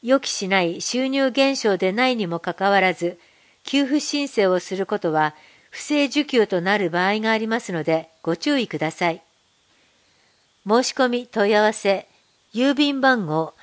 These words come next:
三零八の八六一六、筑西市平三百六十番地、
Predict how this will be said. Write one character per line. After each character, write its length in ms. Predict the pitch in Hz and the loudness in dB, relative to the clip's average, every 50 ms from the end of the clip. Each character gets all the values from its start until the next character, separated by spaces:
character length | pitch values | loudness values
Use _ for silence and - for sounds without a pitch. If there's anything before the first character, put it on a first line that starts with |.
| - _ _ _ _ _ | -20 _ _ _ _ _
三 380 | - - - 220 233 262 285 285 | -12 -4 -2 0 0 0 0 2
零 200 | 285 294 247 190 | 4 4 4 4
八 300 | 170 160 156 - - 180 | 2 0 -4 -4 -4 -4
の 240 | 165 160 165 165 - - _ _ _ | -2 -2 -2 -4 -8 -16 _ _ _
八 380 | - - 175 - - - 277 277 | -8 -6 -6 -4 -2 -2 2 4
六 300 | 269 285 277 - 196 151 | 4 2 2 2 0 -2
一 280 | 143 165 - - 196 | -2 -4 -6 -6 -2
六、 400 | 175 180 175 - - 160 160 - _ _ _ _ _ _ _ _ _ _ _ _ _ _ - | -2 -2 -2 -2 -4 -4 -4 -6 _ _ _ _ _ _ _ _ _ _ _ _ _ _ -10
筑 260 | - - - 269 269 | -10 -4 -2 -2 -2
西 280 | - - 277 262 233 226 | 0 2 4 4 4 2
市 300 | - - 175 185 202 - _ _ _ _ | 2 -2 -2 -2 -4 -6 _ _ _ _
平 280 | - 254 240 214 165 - - - | 0 2 4 4 2 0 -6 -8
三 280 | - - 262 285 285 | -2 0 0 0 2
百 220 | 262 254 - - 160 | 2 0 0 2 0
六 260 | 175 175 - 233 226 | -2 0 0 -2 -2
十 200 | - 233 240 233 | 0 0 0 2
番 280 | - 214 202 175 151 | 2 0 -2 -2 -4
地、 280 | - - - 165 - | -8 -8 -8 -8 -10